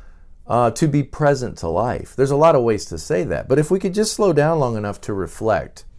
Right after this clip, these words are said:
um, I think that at the heart of this is we really long to know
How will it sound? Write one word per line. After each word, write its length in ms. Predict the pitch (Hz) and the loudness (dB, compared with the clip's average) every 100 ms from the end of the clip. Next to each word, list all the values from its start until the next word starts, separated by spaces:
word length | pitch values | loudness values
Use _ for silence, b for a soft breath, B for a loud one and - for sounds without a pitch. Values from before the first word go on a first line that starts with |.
| b b b b b b b b - | b b b b b b b b -6
um, 680 | 104 113 107 95 78 92 107 - - - - - - - - - - - - - - | 0 2 2 0 -4 -6 -10 -18 -20 -20 -20 -20 -20 -20 -20 -20 -20 -20 -20 -20 -4
I 120 | 131 | -2
think 340 | 131 190 208 - | 0 0 -2 2
that 280 | 135 107 - | 2 2 0
at 160 | 123 127 | -4 -2
the 120 | 113 | -2
heart 280 | 117 156 147 | 2 2 2
of 160 | 98 | 0
this 320 | 82 85 90 | -2 -2 -4
is 220 | - 127 123 | -4 -4 -2
we 140 | 135 | -4
really 340 | 123 151 185 | 0 0 0
long 300 | 127 101 98 117 | -2 -4 -4 -6
to 100 | 120 | -6
know 340 | 82 76 | -4 -4